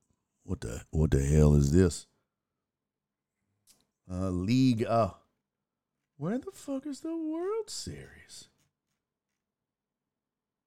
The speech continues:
Oh, is that it? Oh, yeah. Oh, there we go. Okay. And that was Framber pitched the last game.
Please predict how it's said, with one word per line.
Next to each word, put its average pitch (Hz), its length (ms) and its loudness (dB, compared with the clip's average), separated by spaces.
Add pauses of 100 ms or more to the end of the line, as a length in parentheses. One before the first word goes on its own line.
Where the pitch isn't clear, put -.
(440)
Oh, - 180 -10
is 80 120 -16
that - 160 -8
it? 294 60 -8 (1600)
Oh, 151 120 4
yeah. 139 160 4 (140)
Oh, 147 140 4
there 123 140 4
we 98 80 2
go. 78 200 -6 (460)
Okay. 143 360 -6 (2000)
And 117 380 2
that 139 720 0
was 180 2000 -2
Framber 190 680 4
pitched - 280 4
the 123 100 6
last 107 300 4
game. - 200 -6